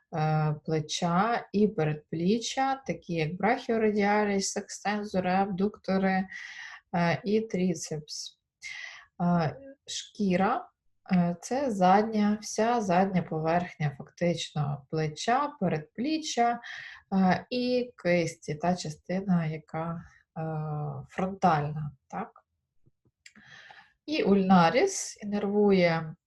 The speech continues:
медіальні м'язи, флексори, е, передпліччя, е,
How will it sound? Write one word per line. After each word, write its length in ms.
медіальні 720
м'язи, 560
флексори, 880
е, 260
передпліччя, 1080
е, 320